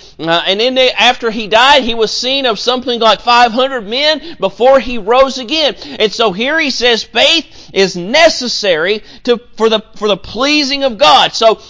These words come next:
that, that, that issuance of faith is necessary, a-, and then once we have that, that Holy Spirit takes place in, or takes,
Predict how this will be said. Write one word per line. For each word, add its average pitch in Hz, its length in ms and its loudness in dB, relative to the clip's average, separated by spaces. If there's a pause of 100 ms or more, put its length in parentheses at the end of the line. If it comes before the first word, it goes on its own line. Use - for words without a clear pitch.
(120)
that, 208 300 2
that, 160 280 0
that 190 240 0
issuance 285 500 -4
of 214 120 -4
faith 311 340 0
is 247 160 -10
necessary, 214 720 -2 (180)
a-, 196 300 -2
and 202 120 0
then 165 300 -4
once 277 380 0
we 285 240 -2
have 294 400 2
that, 170 340 2 (200)
that 208 180 2
Holy 247 320 4
Spirit 349 640 -4
takes 220 260 -2
place 185 460 0
in, 160 180 -6
or 160 120 0
takes, - 400 -2